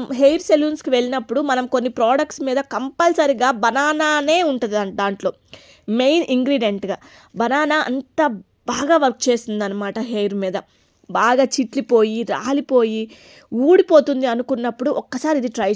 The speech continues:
చేయండి. బనానా అరటికాయ చిన్న చిన్న ముక్కలుగా కట్ చేసి, అందులో ఒక త్రీ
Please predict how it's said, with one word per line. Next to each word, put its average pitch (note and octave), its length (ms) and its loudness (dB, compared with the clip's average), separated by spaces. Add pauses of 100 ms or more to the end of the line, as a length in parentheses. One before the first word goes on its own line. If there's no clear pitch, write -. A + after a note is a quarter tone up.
చేయండి. F3+ 300 -6 (340)
బనానా G3+ 460 -4 (1300)
అరటికాయ D#4 420 2
చిన్న C4 300 -2
చిన్న C4+ 140 -2 (100)
ముక్కలుగా D4 360 2 (100)
కట్ G#3+ 200 -2
చేసి, G#3+ 240 -4 (160)
అందులో B3 300 0 (140)
ఒక C#4+ 200 -2 (420)
త్రీ E4 140 2